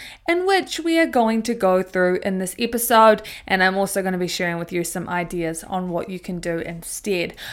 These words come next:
I thought that we would kick off this episode with an awesome quote that I found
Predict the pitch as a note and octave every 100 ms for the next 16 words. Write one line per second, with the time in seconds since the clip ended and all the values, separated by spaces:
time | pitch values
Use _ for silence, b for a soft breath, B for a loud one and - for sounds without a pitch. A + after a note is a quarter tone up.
0 | B B3 B3 D#4+ F4 D#4+ C#4+ C4+ C4 A#3
1 | A3+ G#3+ A3 A3 G#3 G3 G3 F#3 F#3+ G3
2 | - G#3 A3 G#3 F3+ - F#3 F#3 F#3 E3+
3 | E3 E3 F3+ E3 E3+